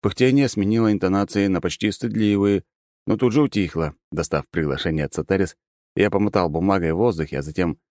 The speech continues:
важно объявил, что первым раундом будет дипломатия. А на этом нелёгком поприще ни одна из моих боевых подруг не пляшет в сторону улучшения атмосферы,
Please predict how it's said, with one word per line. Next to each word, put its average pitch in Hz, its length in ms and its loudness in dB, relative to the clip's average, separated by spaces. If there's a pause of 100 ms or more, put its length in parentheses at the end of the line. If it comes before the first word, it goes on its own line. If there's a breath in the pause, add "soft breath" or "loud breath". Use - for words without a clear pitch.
(120)
важно 110 360 2
объявил, 104 400 0
что - 200 -6
первым 110 440 2
раундом 98 500 2
будет 90 280 -2
дипломатия. 98 720 -2 (1040)
А 123 160 2
на 160 140 4
этом 147 300 2
нелёгком 117 440 0
поприще 120 680 0 (280)
ни 80 320 -2
одна 101 400 2
из 104 80 0
моих 110 260 2
боевых 107 320 2
подруг 98 380 0
не 82 160 -2
пляшет 90 420 -2
в - 40 -8
сторону 82 340 -2
улучшения 80 540 -2
атмосферы, 82 720 -4